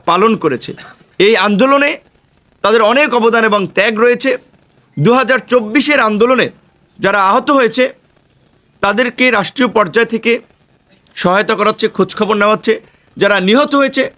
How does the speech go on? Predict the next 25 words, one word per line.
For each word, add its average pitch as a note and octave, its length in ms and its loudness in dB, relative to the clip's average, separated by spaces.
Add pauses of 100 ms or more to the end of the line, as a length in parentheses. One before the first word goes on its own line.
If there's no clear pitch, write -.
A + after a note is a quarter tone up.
(560)
তাদের G3 240 0
ক্ষতিপূরণ A#3 560 0
দেওয়ার G3+ 300 2
জন্য A3+ 200 2
রাষ্ট্রীয় G#3+ 400 0
উদ্যোগ F3+ 220 -2
গ্রহণ G#3+ 240 2
করা G#3+ 180 2
হয়েছে। G#3+ 260 0 (560)
যদিও A3 320 2
যে B3 140 2
উদ্যোগ A3+ 380 0
গ্রহণ B3 240 2
করা A#3+ 200 2
হয়েছে, A#3 300 0 (480)
সেটি A#3+ 200 0
পর্যাপ্ত A3+ 540 -2
নয়, A#3 300 2 (640)
এবং G#3 140 0
আমরা A3+ 220 2
দেখতে A3 320 0
পাচ্ছি B3 240 -2
এখনও B3 320 0 (160)
আহতরা A3 340 0
চিকিৎসা A3 500 -2